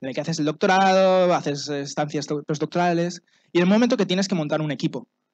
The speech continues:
Tienes que tra-, ya, ya no eres tú el doctorado, ya no eres a-, tú a quien, ah, no es a ti a quien te dicen las cosas, sino que de alguna forma tienes que montar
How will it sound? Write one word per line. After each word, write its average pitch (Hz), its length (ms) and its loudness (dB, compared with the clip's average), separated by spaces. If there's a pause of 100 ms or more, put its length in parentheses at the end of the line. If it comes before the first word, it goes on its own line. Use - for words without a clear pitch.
Tienes 143 220 -10
que 160 100 -6
tra-, 151 200 -6 (360)
ya, 156 200 -4
ya 175 100 0
no 185 80 2
eres 185 160 0
tú 208 80 2
el 180 80 2
doctorado, 185 340 2
ya 190 120 0
no 165 60 -2
eres 156 160 -4
a-, 143 100 -4 (160)
tú 185 180 2
a 151 120 0
quien, 151 420 -6
ah, 127 260 -12
no 160 80 -6
es 165 80 -4
a 156 80 -6
ti 226 160 -4
a 170 60 -6
quien 147 140 -8
te 135 100 -8
dicen 135 180 -8
las 135 140 -14
cosas, 240 160 -6
sino 151 160 -8
que 147 80 -8
de 131 60 -8
alguna 180 200 -4
forma 202 220 -4
tienes 156 180 -10
que 165 80 -14
montar 147 340 -6